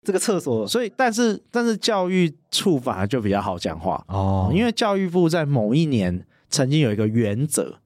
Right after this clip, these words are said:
Speaker 2: 说如果你要盖性别友善厕所，那就是要这么做，这样子。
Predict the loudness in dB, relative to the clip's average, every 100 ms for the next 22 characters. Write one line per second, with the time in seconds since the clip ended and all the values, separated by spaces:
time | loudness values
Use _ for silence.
0 | _ _ -10 -2 0 2 2 2 0 -2
1 | 0 -2 -2 0 2 2 0 2 2 2
2 | 0 0 0 0 0 0 -2 -2 -4 -4
3 | -2 -4 -4 _ _ _ -6 -4 -8 -14